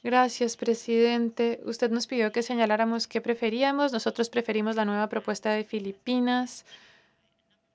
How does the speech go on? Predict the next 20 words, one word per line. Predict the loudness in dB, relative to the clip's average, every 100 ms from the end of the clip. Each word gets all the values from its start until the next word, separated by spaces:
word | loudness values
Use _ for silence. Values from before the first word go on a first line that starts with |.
| _ _ _
Con | -2 0 2 2
las | 0 0
enmiendas | 0 0 2
realizadas | 0 0 0 0 -2
por | -6 0
varias | 0 0 -2
delegaciones, | -2 -4 -4 -6 -6 -14 -6 -2 0 0 -2 -4
nosotros | -6 -6 -4 -6 -2 -4 -2
apoyamos | -4 -2 -6 0 0 2 -2 -6 -8 -20 _ -20 -20 _ _ _ _ -14
los | -10 -8 -8
comentarios | -4 -2 -2 -4 -2 0 0 -2
o | -2
los | -4 -6 -8 -10 _ _ _ _
cambios | -2 0 2 0 0 -2 -6 -16 -20 -16
de | -10 -6 -4 -4 -4 -8
Irlanda | -8 -6 -4 -4 0 2 2 2 4
a |
la | 2 2
primera | 0 0 -2 -2
frase. | 0 0 0 -8 -8